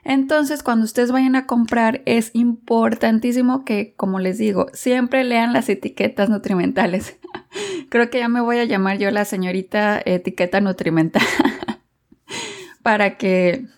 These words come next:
porque siempre les estoy diciendo. Y es que, la verdad, es que si ustedes leen las etiquetas, eso es tener el poder y el control sobre lo que tú vas a consumir, sobre lo que tú te vas a llevar.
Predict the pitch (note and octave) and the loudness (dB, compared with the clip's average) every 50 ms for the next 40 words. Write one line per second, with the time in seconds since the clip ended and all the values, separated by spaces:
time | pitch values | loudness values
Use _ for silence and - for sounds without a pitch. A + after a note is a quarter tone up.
0 | - - - - G3+ - - A3 B3+ A#3 A3 A#3+ A#3+ A#3+ G#3 - - G3+ G3+ G3+ | -20 -10 -2 -2 0 0 2 2 2 2 2 4 2 2 0 0 0 0 0 0
1 | G3 - E3+ D#3+ - - - - A3+ A#3+ A#3+ - - D4 D4 D4 B3+ A3 G#3 G3 | 0 -2 -2 -2 -4 -6 -2 0 0 0 0 -2 0 0 0 2 2 2 2 4
2 | F#3+ F#3+ G3 G3+ G#3 - - - _ _ _ _ - G#3+ G3+ G3+ - - A#3+ A3+ | 4 2 2 2 2 0 -2 -4 _ _ _ _ -4 -4 -4 -4 -4 -4 -6 -4
3 | - G#3+ F#3+ - - A3 A3 A#3 B3 B3 A#3+ A#3 A#3 A#3 A#3 A3+ - F#3+ - G#3+ | -4 -6 -8 -4 -2 0 2 2 2 2 2 2 2 2 0 0 -4 -6 -8 -8
4 | - - F#3 F3+ - - G#3 G#3+ A3 - - - - G#3+ G#3 - A#3+ A#3 A3+ A3+ | -4 -2 -2 -2 0 0 -2 -2 -2 -4 -10 -6 -6 -6 -4 -2 -2 0 0 0
5 | A3 A3+ - - - _ _ _ _ _ _ _ - - - A3+ A3+ A3 A3 A#3+ | -2 -4 -8 -18 -20 _ _ _ _ _ _ _ -10 -2 0 2 2 2 2 0
6 | - - _ _ _ _ _ _ _ _ - A#3+ A#3 A3+ A3+ - G#3+ G#3 G3 G3+ | -4 -8 _ _ _ _ _ _ _ _ -2 -2 -2 -2 0 0 0 2 2 2
7 | G3+ G3+ G#3+ A#3+ B3 A#3+ - - - A3 G3+ G3 A3+ A3+ - G#3+ G#3+ G#3+ A3+ C4 | 2 2 2 2 0 0 -4 -8 -4 -2 0 0 0 0 0 2 2 2 2 0
8 | C4+ - - - - - - - - _ _ - B3 A#3 A#3 A3+ A3+ A3+ A3 A3 | -2 -6 -14 -20 -20 -20 -20 -20 -20 _ _ 0 2 2 4 4 4 2 2 2
9 | - A3+ A#3 - B3 B3 B3 A#3+ A#3+ - B3 B3+ - G3+ F#3+ - F#3+ F#3+ F#3 F#3 | 0 -2 0 0 0 2 2 2 0 0 -2 -2 -2 -2 -2 0 0 0 0 0
10 | A3+ - G3+ G3 G3 F#3+ F#3+ F#3+ - G#3 - - A3+ A3+ C4 A#3+ A#3 A3+ - A#3 | 0 0 0 0 2 0 0 -2 -2 -8 -4 -4 -4 0 0 0 0 0 0 -2
11 | G#3 F#3+ F#3 F#3 F#3 - - | 0 0 0 0 -2 -4 -6